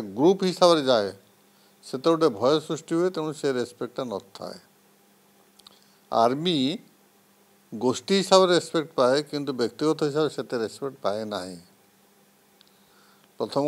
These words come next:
କଥା, ଲୋକେ ତାଙ୍କୁ ଜାଣନ୍ତିନି। ଦ୍ୱିତୀୟ କଥା, ତାଙ୍କ କାନ୍ଧରେ ଯେଉଁ star ଲାଗିଥାଏ, ଜାଣନ୍ତିନି ତାଙ୍କ rank କ'ଣ।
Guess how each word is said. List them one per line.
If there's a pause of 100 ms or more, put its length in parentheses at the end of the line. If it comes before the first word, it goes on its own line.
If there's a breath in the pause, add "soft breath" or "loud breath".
କଥା,
ଲୋକେ
ତାଙ୍କୁ
ଜାଣନ୍ତିନି। (1400 soft breath)
ଦ୍ୱିତୀୟ
କଥା,
ତାଙ୍କ
କାନ୍ଧରେ
ଯେଉଁ
star
ଲାଗିଥାଏ,
ଜାଣନ୍ତିନି
ତାଙ୍କ
rank
କ'ଣ।